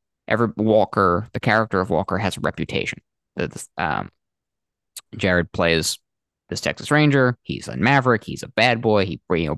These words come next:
breaks the rules or bends the rules to get what he needs to, to do done. Um, and then the show immediately complicates that. And it's all, the first season is all about,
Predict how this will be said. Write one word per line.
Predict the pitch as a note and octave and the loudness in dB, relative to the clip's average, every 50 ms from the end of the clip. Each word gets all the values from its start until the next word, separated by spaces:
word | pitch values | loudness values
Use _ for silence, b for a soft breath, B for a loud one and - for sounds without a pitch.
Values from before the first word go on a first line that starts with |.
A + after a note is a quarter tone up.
| - | -2
breaks | - G2 F#2+ - - | -2 -2 -2 -2 -6
the | - F2 E2+ | -6 -8 -4
rules | F#2 A2 A#2 G2+ F#2 F2+ F2 G#2+ G2 | -2 0 0 0 0 0 -2 -2 -4
or | F#2 | -4
bends | - G2 F#2+ F#2 F#2 F2+ | -2 -2 -2 -2 -2 -4
the | E2 E2+ | -6 -4
rules | - E2 D#2 F2 - | -2 -2 -2 -2 -2
to | - | -4
get | G2 - G#2 - - - | -4 -4 -4 -4 -2 -2
what | F2 F2 | -2 -2
he | F2 F#2+ | 0 0
needs | F#2 F2 - - | -2 -4 -4 -6
to, | - F2+ F2 - - _ _ | -4 -4 -4 -4 -6 _ _
to | - F2 | -10 -8
do | - D2+ C2 A1+ - _ - | -6 -4 -6 -6 -6 _ 0
done. | B2+ B2+ B2 A#2+ A#2+ A#2 - B B B B B B B B B B B _ _ | 2 4 4 4 2 0 -2 B B B B B B B B B B B _ _
Um, | - G#2 G2+ G2 F#2 F2+ F2+ F2 E2+ - _ _ _ _ _ | -4 -2 0 0 0 0 0 -2 -4 -6 _ _ _ _ _
and | B2 B2 B2 A#2+ A#2+ A#2+ A#2+ | 0 2 4 4 4 2 2
then | B2 B2+ B2+ | 2 2 2
the | B2 | 2
show | - - F3+ E3 C#3+ | 2 2 4 4 4
immediately | A#2+ B2 C3 D3+ D#3+ D#3+ D#3+ D#3 C#3 - - F2 | 4 4 4 4 4 4 4 2 2 2 0 -2
complicates | - - G2 F#2 - - - - - - - - | -2 -2 -2 -2 -4 -6 -10 -10 -12 -12 -10 -8
that. | - - - - - _ _ _ _ _ _ _ _ _ _ _ _ _ _ | -8 -8 -8 -10 -16 _ _ _ _ _ _ _ _ _ _ _ _ _ _
And | - G2+ F#2 F2+ F2+ F2+ F2+ F2 E2+ - - | -2 0 0 2 2 2 2 0 0 0 -2
it's | F#2+ G2+ - - | -4 -2 0 0
all, | B2 B2+ A#2+ F2 | 2 2 2 2
the | - | 0
first | A#2 - D3+ D3 C3 - | 0 0 0 0 2 2
season | D3 C3+ B2 A#2 G#2 | 0 2 4 2 2
is | G2 F#2+ G#2 | 2 2 0
all | F#2+ F2+ G2 G#2 | -2 -2 -2 -2
about, | - - E3 E3 C3+ G#2+ G2 F#2+ - | 0 0 2 2 4 2 2 0 -2